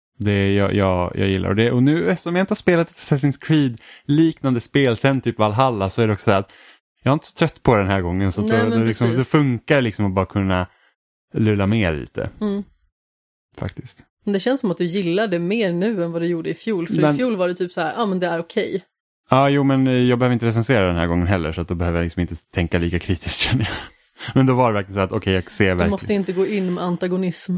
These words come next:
Speaker 1: Nej, men alltså, det gör jag inte heller när jag recenserar. Jag vill ju gilla alla spel jag spelar, men det är så här
Speaker 2: Eller
Speaker 1: att
Speaker 2: gör du?
Speaker 1: men det är verkligen så här att man, okej, jag ser liksom den här strukturen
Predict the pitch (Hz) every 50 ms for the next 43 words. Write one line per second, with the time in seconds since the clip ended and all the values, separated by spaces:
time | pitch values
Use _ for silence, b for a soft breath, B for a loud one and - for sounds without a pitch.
0 | 180 - - 131 131 135 139 139 135 120 110 104 98 92 95 107 104 92 87 90
1 | 92 92 87 - - 123 135 123 104 98 92 87 85 90 92 90 85 87 87 98
2 | 107 98 90 87 87 90 98 113 104 87 90 87 - - 113 95 78 78 - -
3 | 98 85 95 113 110 95 92 95 92 95 101 95 - 95 90 87 - 156 156 156
4 | 151 170 220 233 - - - 185 _ _ - 110 104 101 104 104 104 98 90 -
5 | 95 87 - 95 87 85 - 98 90 85 80 78 - _ _ _ _ - 104 98
6 | - 101 92 90 90 92 - - - 123 113 107 95 90 90 87 - - 95 90
7 | 90 87 80 80 92 87 - - - 98 - - - - 123 110 95 92 90 90
8 | 85 80 80 82 87